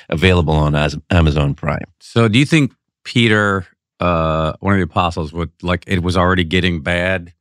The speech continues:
Speaker 2: Like, as far, he was like, "This is not how it used to be. Guys, we should definitely not have
Speaker 1: Oh,
Speaker 2: this.
Speaker 1: definitely.
Speaker 2: Way too nice."
Speaker 1: Definitely. I mean, I, I think the minute they started writing the Gospels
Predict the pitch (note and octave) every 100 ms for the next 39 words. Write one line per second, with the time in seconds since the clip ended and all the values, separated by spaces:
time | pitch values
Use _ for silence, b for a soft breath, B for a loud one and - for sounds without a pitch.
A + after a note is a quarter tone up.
0 | _ _ _ _ _ _ G2 F#2+ F2+ -
1 | G2+ G2 G2+ G#2+ A2 F2 F3+ A3 B3 A3+
2 | A3+ A3 F#3 G#3 - C3 D3 C#3 B2+ -
3 | _ - C#3+ F3 C#3+ D3 C#3+ D#3+ A2+ E3
4 | E3+ E3+ D#3+ E3 D#3+ D#3 D3+ D3+ D3+ C3
5 | A#2+ C#3 A#2+ B2+ A#2 C#3 D3+ E3 D#3+ D#3+
6 | C#3 A#2 - - F3 C4+ D4 B2+ G2+ A2
7 | A2+ B2+ B2+ E3 E3+ D3+ G#2+ G2+ C3 A3
8 | A#3 G2 F#2+ - G2+ F#2 E2+ E2 G2 F#2
9 | E2 C#2+ F2+ A2 F3+ - C#2 G#1 -